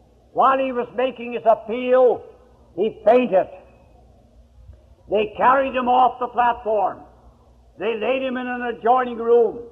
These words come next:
A physician bent over him and listened to his heart.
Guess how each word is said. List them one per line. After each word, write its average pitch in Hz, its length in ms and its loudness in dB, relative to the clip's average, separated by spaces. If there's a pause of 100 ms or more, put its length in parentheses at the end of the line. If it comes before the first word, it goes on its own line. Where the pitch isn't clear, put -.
(720)
A 202 160 0
physician 233 640 0
bent 214 240 -2
over 226 320 2
him 220 440 -4 (720)
and 202 300 -6
listened 247 400 0
to 233 120 -2
his 233 180 -2
heart. 214 460 0